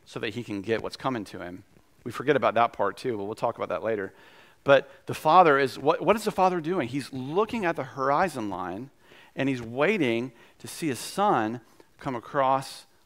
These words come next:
the line. God waits for people to return to him.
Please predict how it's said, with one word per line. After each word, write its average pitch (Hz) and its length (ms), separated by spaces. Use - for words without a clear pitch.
the 131 80
line. 131 480
God 175 280
waits 156 300
for 139 160
people 113 580
to - 120
return 165 400
to 117 140
him. 78 320